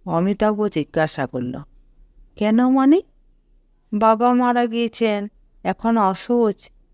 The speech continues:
এসব করতে হয়, তুই জেনে শুনে প্রশ্ন করছিস?" অনল বিস্মিত।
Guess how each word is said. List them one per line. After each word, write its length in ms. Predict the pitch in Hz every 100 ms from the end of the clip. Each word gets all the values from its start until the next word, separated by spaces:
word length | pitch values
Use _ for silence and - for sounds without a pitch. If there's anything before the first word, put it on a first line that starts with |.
| -
এসব 400 | 180 185 233 226 -
করতে 340 | 202 180 233
হয়, 360 | 220 190 135 160 _ _ _ _ -
তুই 140 | 226
জেনে 320 | 190 175 180
শুনে 300 | 202 233 233
প্রশ্ন 420 | 233 175 160 202 220
করছিস?" 600 | 269 262 - 294 - - _ _ - _ - -
অনল 440 | 160 180 202 226
বিস্মিত। 580 | 202 151 - - 147 -